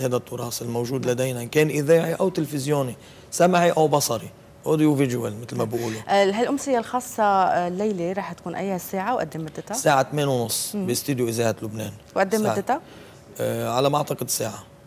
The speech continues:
Speaker 1: على ما
Speaker 2: ساعة.
Speaker 1: أعتقد.
Speaker 2: نعم، نعم. طيب، يعني ناطرنا، آه، مواضيع جد،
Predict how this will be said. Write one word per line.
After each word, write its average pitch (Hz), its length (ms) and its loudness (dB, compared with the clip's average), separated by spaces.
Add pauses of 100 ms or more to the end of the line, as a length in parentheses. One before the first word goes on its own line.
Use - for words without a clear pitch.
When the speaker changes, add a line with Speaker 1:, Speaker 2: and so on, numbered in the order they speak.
(120)
Speaker 1:
على 131 120 0
ما 131 100 2
Speaker 2:
ساعة. - 80 0
Speaker 1:
أعتقد. - 260 -12 (180)
Speaker 2:
نعم، 170 220 -4 (340)
نعم. 170 160 -2 (420)
طيب، 180 160 0
يعني 180 280 2
ناطرنا، 202 680 0
آه، 175 220 -2
مواضيع 180 380 -2
جد، 185 220 -4